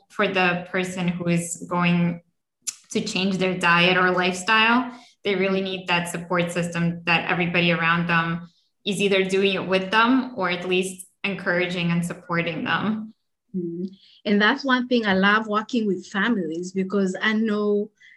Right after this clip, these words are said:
Speaker 2: if they can all support each other and encourage each other. Like you said, as accountability partners. So I, I love working with families. <laughs>
Speaker 1: So how do you incorporate this education piece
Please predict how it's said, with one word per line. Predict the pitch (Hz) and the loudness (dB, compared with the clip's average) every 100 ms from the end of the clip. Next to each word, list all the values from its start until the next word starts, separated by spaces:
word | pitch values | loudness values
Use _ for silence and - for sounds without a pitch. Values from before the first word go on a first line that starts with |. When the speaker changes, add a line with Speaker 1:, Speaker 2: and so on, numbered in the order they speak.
| _ _ _ _ | _ _ _ _
Speaker 2:
if | 254 254 | -6 0
they | 240 226 - _ - | 2 2 0 _ -2
can | 254 220 | 0 0
all | 220 226 | 0 0
support | 226 202 - 190 | 0 -6 -4 -4
each | 180 - | -4 -2
other | 247 240 160 156 165 - _ - | -2 -2 -4 -10 -12 -16 _ -4
and | 202 | -2
encourage | 196 190 208 196 190 | 0 0 0 0 -2
each | 185 | -4
other. | 202 185 170 | -4 -4 -4
Like | 180 190 | -6 -2
you | |
said, | 240 233 190 - | 0 0 -2 -6
as | 185 185 185 | -6 -6 -6
accountability | - 220 226 208 214 208 202 | -8 -4 -4 -4 -4 -4 -6
partners. | 226 262 190 147 180 | -6 -6 -6 -10 -10
So | - 190 185 156 160 | -4 -2 -2 -4 -6
I, | 196 208 | -6 -2
I | 208 | 2
love | 220 226 | 2 2
working | 220 214 220 | 0 -4 -4
with | 208 208 | -6 -4
families. | 214 220 196 160 175 - - | -2 -2 -4 -6 -8 -12 -6
<laughs> | 254 247 - 311 349 _ _ _ - _ _ | -6 -6 -6 -6 -8 _ _ _ -20 _ _
Speaker 1:
So | - 254 | 2 4
how | 247 262 330 | 6 6 6
do | |
you | 359 330 339 | 6 4 2
incorporate | 311 - 269 269 311 294 220 | 2 2 0 2 2 2 2
this | 202 202 - - - _ - | -2 -4 -6 -14 -20 _ 0
education | 202 208 - 208 208 - 208 208 | 0 0 0 -2 0 0 0 -2
piece | - 190 185 185 180 - | -2 2 2 2 -2 -10